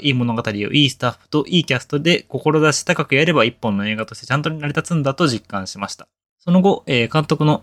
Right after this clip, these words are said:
えー、西谷博を追うようになりました。二作目の真夏の方程式もより映画的になっていて、夏の表現と少年との交流が良く、好きな映画です。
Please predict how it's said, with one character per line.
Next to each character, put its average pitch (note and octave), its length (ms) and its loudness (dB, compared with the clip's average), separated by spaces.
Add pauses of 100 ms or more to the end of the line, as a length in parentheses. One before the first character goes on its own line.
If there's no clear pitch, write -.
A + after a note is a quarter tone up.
(140)
え A#2 140 -2
ー、 - 20 0
西 A2+ 240 -2
谷 F3+ 240 4
博 - 680 -2
を C#3+ 300 2
追 C3+ 40 4
う C#3 60 6
よ B2 100 4
う - 40 0
に A2+ 40 -2
な G#2 80 2
り F#2+ 80 -2
ま G2 120 0
し - 80 -10
た。 - 160 -4 (320)
二 C3+ 60 -4
作 F#3 180 2
目 F#3 140 8
の F#3+ 120 6
真 B2+ 160 2
夏 D3+ 160 0
の D#3 120 4
方 D#3 80 4
程 D#3 240 4
式 - 180 -6
も D#3 240 4
よ C3 140 0
り D#3 200 4
映 B2+ 120 4
画 B2+ 100 0
的 B2+ 220 -2
に B2+ 40 2
な B2+ 100 2
っ - 40 -18
て - 100 -2
い F#2 80 0
て、 - 220 -2
夏 A#2+ 240 -4
の C3+ 80 2
表 C3 280 2
現 A#2+ 40 0
と A2 60 -2
少 B2 240 -2
年 C#3 160 2
と F#3+ 100 2
の D3 80 4
交 C3 240 2
流 C3 140 4
が C#3 80 2
良 E3 100 4
く、 - 200 -4
好 - 260 -20
き - 100 -2
な A2 140 2
映 F#2 160 -6
画 F2+ 100 -20
で F2 100 -20
す。 - 240 -20